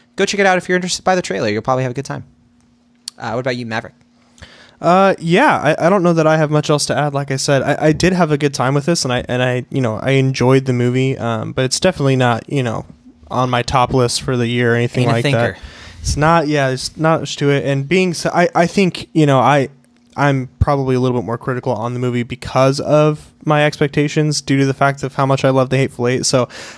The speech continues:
Speaker 2: I have to try and be a little lenient with that because I was holding it to a pretty high standard in comparison, I think. But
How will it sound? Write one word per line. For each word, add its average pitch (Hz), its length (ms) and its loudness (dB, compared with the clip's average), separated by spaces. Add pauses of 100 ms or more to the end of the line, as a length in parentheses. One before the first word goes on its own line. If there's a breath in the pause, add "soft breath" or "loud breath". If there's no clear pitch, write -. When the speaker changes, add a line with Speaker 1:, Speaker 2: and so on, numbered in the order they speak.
Speaker 2:
I 135 100 0
have 143 160 0
to 139 100 -2
try 135 200 0
and 131 120 -2
be 135 60 0
a 127 80 2
little 127 180 4
lenient 123 300 -2
with 113 160 -6
that 117 200 2
because 120 300 -6
I 113 60 -2
was 123 120 -2
holding 131 300 0
it 107 120 -8
to 123 160 -2
a 120 40 -4
pretty 147 320 0
high 123 180 0
standard 120 720 -2
in 135 140 2
comparison, 123 540 0
I 113 80 -4
think. - 320 -6
But 117 240 0